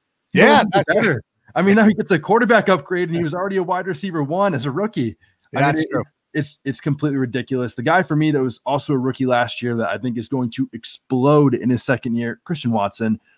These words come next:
Speaker 1: who put himself in some elite company at the wide receiver position last year. Over the second half of last season, he was third in fantasy points behind only, sorry, fourth in fantasy points behind only Justin Jefferson, Davante Adams, and CeeDee Lamb.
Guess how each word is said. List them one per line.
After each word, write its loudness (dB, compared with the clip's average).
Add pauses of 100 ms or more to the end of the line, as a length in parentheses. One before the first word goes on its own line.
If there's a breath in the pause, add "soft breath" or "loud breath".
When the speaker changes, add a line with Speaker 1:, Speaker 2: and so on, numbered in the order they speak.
(100)
Speaker 1:
who 2
put 0
himself 2 (100)
in -2
some -2
elite -2 (100)
company -2 (520 soft breath)
at 0
the -2
wide 2
receiver -2
position -4
last -2
year. -4 (180 soft breath)
Over 0
the 0
second 0
half 2
of -6
last -2
season, -4 (280)
he 4
was 4
third 2 (240)
in -6
fantasy 0
points -6
behind -4
only, -6
sorry, -18
fourth 4
in 0
fantasy -2
points -2
behind -4
only -2
Justin -2
Jefferson, 0
Davante -4
Adams, 0
and -10
CeeDee -2
Lamb. -8